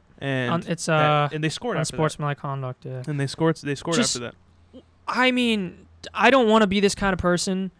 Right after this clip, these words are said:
Speaker 2: that's like, "Oh, you know, the refs." I don't wanna blame, I'm not putting all the blame on the refs. I'm not doing that. I'm just saying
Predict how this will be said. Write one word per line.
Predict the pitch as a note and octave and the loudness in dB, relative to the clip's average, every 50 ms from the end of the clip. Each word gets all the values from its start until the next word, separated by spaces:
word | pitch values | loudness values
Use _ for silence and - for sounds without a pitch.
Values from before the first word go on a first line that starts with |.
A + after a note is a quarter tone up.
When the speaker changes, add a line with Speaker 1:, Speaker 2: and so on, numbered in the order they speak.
| _ _ _ _ _ _ | _ _ _ _ _ _
Speaker 2:
that's | - G#3+ - - | -2 -2 0 2
like, | F3+ E3 D#3+ D#3+ - | 4 4 4 4 4
"Oh, | - G#3 F#3+ F3+ | 6 6 6 6
you | F3+ | 6
know, | F3 E3+ E3+ | 6 6 6
the | D#3+ D#3 | 4 4
refs." | C#3+ D3+ D#3+ D#3+ - - - | 4 4 4 4 2 -2 0
I | - G#3+ | 4 6
don't | B3 B3+ A#3+ A3+ | 6 6 6 6
wanna | G#3+ G#3 F#3+ | 6 6 6
blame, | D#3 D#3+ E3+ F3+ F#3 F3+ F3 F3 F3 | 4 4 4 4 4 4 2 0 -2
I'm | D#3+ F3 | 0 4
not | G3+ A3 G#3+ - | 4 4 4 4
putting | - A3 G#3 G3 | 2 0 0 2
all | F#3 F3+ | 2 2
the | E3+ | 2
blame | D3+ D#3+ D#3+ D#3+ D#3 | 0 0 -2 0 0
on | D3+ D3+ | -2 -2
the | D3 C#3 | -2 -2
refs. | C3+ C3+ C3+ C3+ - - | -2 -2 -2 -4 -4 -4
I'm | D3 | -2
not | D#3 E3 D#3+ D3 | 0 -2 0 0
doing | C3 D#3 D3+ D3 C#3+ C3+ C3 | 0 0 0 0 0 -2 -4
that. | C3 B2 B2 B2+ - - - - - - _ - | -6 -6 -6 -8 -10 -12 -14 -20 -20 -20 _ -6
I'm | - F3 F#3 | -4 -2 -2
just | E3 - A#3 C4 C4 - - - | 2 6 6 6 6 6 2 2
saying | - G3 F3+ F3 F3 E3+ E3 E3+ E3+ | 2 4 4 4 4 4 2 2 0